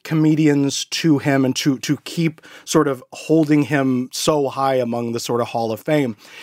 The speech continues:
is this, I think, the same thing that, uh, that makes contemporary comedians continue to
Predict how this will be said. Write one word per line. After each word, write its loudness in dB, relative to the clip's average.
is -2
this, -2
I 0
think, -6
the -6
same 0
thing 0
that, 2
uh, 2
that -4
makes -4
contemporary 0
comedians 0
continue 0
to 0